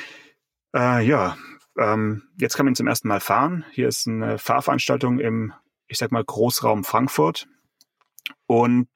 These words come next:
ähm, ich bin jetzt wirklich einige Kilometer gefahren und würd mal vorneweg schicken, also es fährt sich nach wie vor wie ein Bus und jeder, der schreibt oder, äh, sagt, es sei jetzt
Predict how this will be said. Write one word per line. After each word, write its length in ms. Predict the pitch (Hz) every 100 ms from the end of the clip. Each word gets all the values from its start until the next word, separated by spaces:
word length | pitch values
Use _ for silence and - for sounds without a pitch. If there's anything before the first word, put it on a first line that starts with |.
| -
ähm, 500 | 127 123 123 123 123 -
ich 160 | -
bin 100 | -
jetzt 140 | 170 135
wirklich 280 | 147 151 -
einige 260 | 127 139
Kilometer 380 | 127 123 123 120
gefahren 540 | 110 - 98 127 160 - - - - - _ _
und 400 | - 120 123 117
würd 180 | 113 123
mal 200 | 131 117
vorneweg 600 | - - 110 110 104 135
schicken, 540 | - 127 123 127 127 - - - - _ _
also 280 | - 104 110
es 160 | -
fährt 360 | - - 107 113
sich 240 | - 113
nach 320 | 95 95 120 139
wie 80 |
vor 520 | 131 - 117 117 120 - _ _ _ _ _ _ _
wie 200 | - 113
ein 140 | 104 82
Bus 420 | 123 190 - - _ _ _ _
und 640 | - 120 123 127 - - - _ _ _ _ _ _ -
jeder, 180 | 104 131
der 160 | 120
schreibt 420 | - 101 107 120 127
oder, 320 | 113 107 107 -
äh, 180 | - 110
sagt, 300 | 92 113 -
es 160 | 117 -
sei 120 | 113
jetzt 220 | 107 -